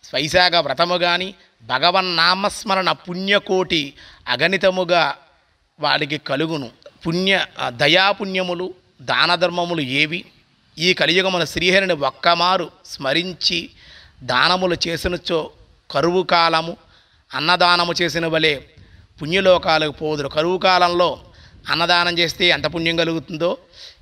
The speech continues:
ఈ యొక్క వైశాఖ మాసంలో, ఈ కలియుగంలో పైగా వైశాఖ మాసంలో అన్నదానం చేస్తే, వైశాఖ వ్రతాన్ని ఆచరిస్తే వాళ్ళకి ఆ విధంగా అక్షయ ఫలితం కలుగుతుంది.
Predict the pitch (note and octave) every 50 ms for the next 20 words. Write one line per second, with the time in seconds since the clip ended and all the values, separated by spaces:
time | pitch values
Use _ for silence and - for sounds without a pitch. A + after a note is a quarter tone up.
0 | - - - D#3+ F3+ F#3+ F#3 F3+ F#3 F#3 F#3+ E3 E3 E3+ F3 - F#3 F#3 F3+ E3+
1 | F3 F3 F3 F3 E3+ D#3+ D3+ E3+ E3 E3 E3 E3+ D#3 B2+ - _ _ _ _ _
2 | _ _ _ - E3 F3+ F3+ F#3+ F3 F3 F3+ F3+ F#3 F3 F3+ F3+ E3+ E3+ E3 C#3
3 | D3+ D3 D3+ D3+ E3 D3 - - - _ _ - D3 D3+ C#3+ F#3 F3+ E3+ D#3+ E3
4 | E3 E3 D#3+ D#3 C3+ E3+ D3+ D3+ D#3+ F3 F#3+ - - - B2 C3 D3+ D#3 D#3+ D#3+
5 | D#3 D#3 D3+ D3 C#3+ - - C3+ C3 - - - E3 F#3 - - _ _ _ _
6 | _ _ _ - C#3+ D3+ D#3 C3 E3 F3 F3 D#3+ D#3 C3+ C3+ C3+ - E3 E3 E3
7 | D3+ B2 B2 B2 E3+ D#3 D3+ - - - F#3+ F#3 - F3 D#3+ D3+ D#3 C#3+ C#3+ C#3+
8 | C#3+ C#3 C#3 D3 D3+ D#3 F3 F3+ - - - - - C3+ - - - E3+ E3+ D3+
9 | D#3 D3+ D3 F3 E3+ D3 C3 B2+ A#2+ C#3 C3+ - B2 A2+